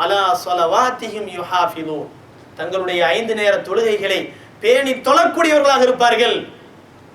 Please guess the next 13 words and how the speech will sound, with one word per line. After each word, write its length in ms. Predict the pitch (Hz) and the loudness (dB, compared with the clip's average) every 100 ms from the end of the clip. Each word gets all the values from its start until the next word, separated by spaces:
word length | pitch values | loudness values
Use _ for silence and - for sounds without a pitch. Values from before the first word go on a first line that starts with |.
| - - - - - - - - - | -20 -20 -20 -20 -20 -20 -20 -20 -14
இந்த 280 | 160 180 170 | -12 -6 -4
நல்ல 380 | 180 233 262 | -2 -2 -2
தன்மைகளுக்கு 680 | 247 196 214 220 214 202 185 | -2 -4 -6 -4 -2 -4 -6
உரிய 320 | 175 180 214 | -8 -8 -4
இந்த 220 | 208 185 170 | -4 -4 -6
மக்களுக்கு 540 | 180 180 208 180 170 | -4 -2 -2 -2 -4
என்ன 180 | - 226 | -2 -4
கிடைக்கும் 360 | 190 180 170 | -4 -6 -6
தெரியுமா? 480 | 175 165 160 190 196 - - - - - - | -8 -6 -4 -2 -2 -6 -18 -20 -20 -20 -10
أُولَٰئِكَ 840 | 165 202 214 202 190 180 175 185 180 | -2 2 4 4 4 2 0 -4 -4
هُمُ 260 | 175 170 196 | -4 -4 -4
الْوَارِثُونَ. 1080 | 196 170 160 170 165 151 151 156 160 147 - - - - - - - - - - | -4 -4 0 0 0 -6 -10 -8 -6 -8 -14 -20 -20 -20 -20 -20 -20 -20 -20 -10
அவர்கள்தான் 720 | 160 208 202 196 214 247 - | -4 -4 -2 -2 2 2 0